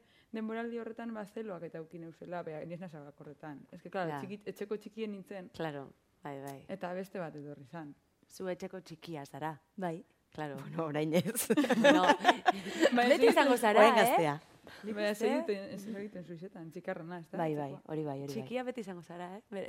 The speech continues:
Speaker 2: etxeko txikia <laughs> hori ez da aldatzen.
Speaker 3: A ber, oso altua ez naiz, la txikia ba naiz, baino, bai, bueno, ja,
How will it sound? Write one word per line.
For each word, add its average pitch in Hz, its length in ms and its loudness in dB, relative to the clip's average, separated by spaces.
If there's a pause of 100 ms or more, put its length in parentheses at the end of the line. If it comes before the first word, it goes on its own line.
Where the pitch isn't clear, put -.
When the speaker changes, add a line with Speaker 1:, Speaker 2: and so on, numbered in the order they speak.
Speaker 2:
etxeko 233 300 -4
txikia 262 480 -2
<laughs> - 60 -20
hori 262 340 0
ez 247 120 -6
da 190 120 -4
aldatzen. 190 500 -4 (840)
Speaker 3:
A 151 120 10
ber, 156 140 6
oso 165 420 2
altua 170 340 4
ez 151 80 0
naiz, 151 240 2
la 151 120 0
txikia 170 300 4
ba 165 100 4
naiz, 147 260 0
baino, 131 440 -6 (100)
bai, 135 180 -4
bueno, 135 180 -8
ja, 139 420 -4